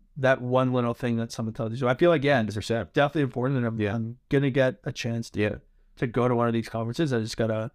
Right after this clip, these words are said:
Speaker 1: I gotta find time my-, myself.
Speaker 2: Yeah, yeah. And then even, even, uh, while you're at the conferences, like, networking with the other industry professionals there as well. You're gonna come across people that are in a different market than you. If you come across somebody from Windsor or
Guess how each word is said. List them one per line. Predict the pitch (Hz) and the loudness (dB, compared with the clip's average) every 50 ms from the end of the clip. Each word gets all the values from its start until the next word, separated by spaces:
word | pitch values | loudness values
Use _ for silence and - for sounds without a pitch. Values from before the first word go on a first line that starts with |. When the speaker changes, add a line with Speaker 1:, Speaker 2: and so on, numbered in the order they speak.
| _ _ _ _ - | _ _ _ _ -4
Speaker 1:
I | 127 | -2
gotta | 123 123 117 | 0 0 0
find | - - 127 117 120 113 | 0 -2 -2 -2 -2 -2
time | - 117 117 117 | -4 -4 -4 -4
my-, | 113 117 117 - | -4 -4 -6 -8
myself. | - 123 120 110 107 104 92 - - - _ | -6 -4 -2 0 2 0 0 -2 -8 -20 _
Speaker 2:
Yeah, | - 113 107 104 101 | -2 0 0 0 0
yeah. | - - - | -2 -4 -2
And | 117 123 120 | -2 0 0
then | 123 120 117 113 110 - | 0 0 0 0 0 0
even, | 107 110 113 113 117 110 104 95 - - - | 2 2 2 4 2 2 0 -2 -4 -6 -2
even, | 107 110 110 101 110 104 104 104 | 0 0 2 2 2 2 2 0
uh, | 101 95 92 92 | 0 0 -2 -2
while | 87 90 95 101 | -2 -2 -2 -2
you're | 98 98 | 0 0
at | 92 87 95 | -2 -2 -4
the | 104 | -4
conferences, | - - 90 92 92 92 85 - 90 85 | -4 -4 -2 -2 -2 -2 -2 -4 -2 -2
like, | 92 90 - | -2 -4 -2
networking | - 101 101 90 - 107 - - 104 95 | -2 -2 -2 -2 -2 -4 -4 -2 -2 -2
with | 95 92 - | -2 -4 -2
the | 98 95 | -2 -2
other | 95 87 90 92 95 90 80 71 - - - - - | -2 0 0 -2 -2 -2 -4 -6 -10 -12 -18 -12 -6
industry | - 104 98 92 - 95 | -4 -2 -2 -2 -2 -4
professionals | 87 98 90 - 90 90 90 - 92 92 92 82 | -4 -4 -4 -4 -4 -4 -4 -4 -4 -4 -4 -4
there | 90 87 87 87 90 87 | -4 -4 -2 -2 -2 -2
as | 82 80 - | -4 -6 -6
well. | 82 87 87 87 82 78 - _ _ _ _ - - _ _ _ _ | -4 0 0 0 0 -2 -6 _ _ _ _ -20 -20 _ _ _ _
You're | - 98 | -2 -2
gonna | 104 101 98 | 0 0 0
come | - 104 95 98 | 0 -2 -2 0
across | 90 - 95 92 - | 0 0 -2 -2 -2
people | - - 95 87 - 104 | -2 -4 -4 -2 0 2
that | 95 92 92 | 2 2 2
are | 95 92 92 | 0 0 -2
in | 92 | -2
a | 92 | -2
different | 87 90 92 - 98 87 | -4 -4 -6 -6 -6 -6
market | - 90 87 87 - 101 - | -4 -4 -4 -4 -6 -6 -6
than | - - - 76 73 | -8 -10 -10 -10 -10
you. | 80 87 | -10 -10
If | 87 - - - - | -12 -12 -16 -20 -10
you | - 101 104 101 98 95 | -6 -2 -2 0 -2 -2
come | 92 - 101 98 | -2 -2 -4 -2
across | 95 - 92 95 | -2 -2 -4 -2
somebody | - 101 90 92 92 | -2 -4 -4 -4 -6
from | 87 - 92 87 | -6 -4 -4 -2
Windsor | 90 90 90 87 - 82 85 82 - | -2 -2 -2 -4 -4 -4 -4 -6 -4
or | - 87 90 85 80 | -4 -4 -4 -4 -4